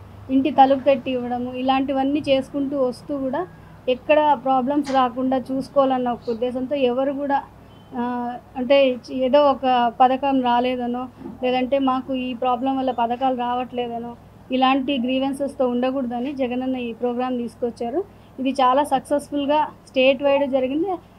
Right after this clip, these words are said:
At the same time మన కాన్స్టిట్యుయెన్సీలో కూడా అంతే సక్సెస్‌ఫుల్‌గా జరిగింది. దానికి నేను చాలా ఆనందపడుతున్నాను. ఎందుకంటే ఇచ్చిన ప్రామిస్ని నిలబెట్టుకోవడం అనేది, దట్టు మనకి టూ and half years కరోనా వచ్చి చాలా కష్టపడినప్పటికీ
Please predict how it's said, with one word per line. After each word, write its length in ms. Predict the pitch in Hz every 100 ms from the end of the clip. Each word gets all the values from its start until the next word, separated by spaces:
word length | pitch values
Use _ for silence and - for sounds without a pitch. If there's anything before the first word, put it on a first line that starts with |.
| - 247
At 80 | 262
the 120 | 262
same 200 | 269 277
time 180 | 294 269
మన 200 | 254 269
కాన్స్టిట్యుయెన్సీలో 680 | 277 269 254 269 254 262
కూడా 180 | 254 285
అంతే 440 | 262 247 269 269 254
సక్సెస్‌ఫుల్‌గా 600 | 254 247 254 254 254 262
జరిగింది. 520 | 247 226 233 233 392 - 254 - - - - - - - - - -
దానికి 320 | 262 277 285
నేను 360 | 269 269 262 233 233
చాలా 200 | 240 262
ఆనందపడుతున్నాను. 840 | 269 254 285 262 262 240 262 269
ఎందుకంటే 480 | 254 254 269 269 285
ఇచ్చిన 300 | 262 285 277
ప్రామిస్ని 560 | 247 254 262 285 302 277
నిలబెట్టుకోవడం 840 | 247 254 269 269 - 269 262 262
అనేది, 440 | 254 247 247 285 320 - - - 226
దట్టు 440 | 254 226 294 294
మనకి 420 | 269 262 262 277
టూ 120 | 247
and 160 | 269 262
half 280 | 262 262 262
years 180 | 277 -
కరోనా 380 | 254 254 269 262
వచ్చి 200 | 247 262 240
చాలా 260 | 233 262
కష్టపడినప్పటికీ 1040 | 262 254 269 262 254 247 240 247 240 294